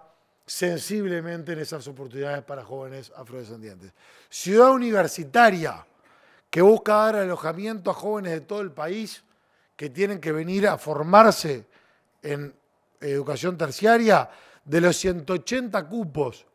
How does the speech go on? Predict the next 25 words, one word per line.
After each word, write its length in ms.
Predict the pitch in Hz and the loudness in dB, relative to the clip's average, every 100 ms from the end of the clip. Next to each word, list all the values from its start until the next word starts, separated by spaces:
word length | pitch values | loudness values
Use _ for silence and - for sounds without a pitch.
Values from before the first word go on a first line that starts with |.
| _ _ _ _ | _ _ _ _
que 180 | - 160 | -6 -4
tiene 280 | 180 220 208 | 0 0 2
la 140 | 175 | 0
ciudad 260 | - 180 196 | -2 -8 -6
universitaria, 800 | 185 156 - 139 202 220 226 220 | -10 -12 -14 -6 -4 -2 -2 -4
veinticuatro 840 | 147 196 190 165 180 220 233 240 | -2 0 0 -4 0 4 4 4
son 160 | 180 175 | 0 -2
jóvenes 420 | 135 180 180 160 | -2 -4 -4 -8
afrodescendientes, 760 | 135 135 135 113 123 120 104 110 | -12 -10 -10 -10 -10 -10 -10 -14
o 40 | |
sea, 100 | 147 | -14
el 100 | 147 | -12
doce 300 | 139 196 180 | -8 -8 -8
por 180 | 156 156 | -12 -14
ciento 460 | 147 180 175 190 190 _ _ _ - - | -12 -12 -10 -14 -14 _ _ _ -20 -6
aproximadamente 1200 | 156 143 156 131 156 170 165 156 165 143 180 202 _ _ _ _ _ _ _ _ | -4 -2 -2 -4 0 0 0 -2 -8 -2 -2 -4 _ _ _ _ _ _ _ _
en 100 | 175 | -8
lo 80 | 156 | -2
mismo, 360 | 175 180 135 123 | 2 0 0 -6
tomando 360 | 160 156 170 | -8 -8 -8
en 80 | 160 | -8
cuenta 420 | 131 151 143 160 | -6 -6 -4 -4
parámetros 680 | 160 156 160 165 151 170 160 - _ | -6 -10 -10 -10 -6 -4 -6 -10 _
similares 920 | - - 196 190 185 190 180 190 190 - _ _ _ _ _ _ | -18 -8 -6 -4 4 6 8 4 0 -10 _ _ _ _ _ _
a 420 | - 147 151 170 | 2 6 8 6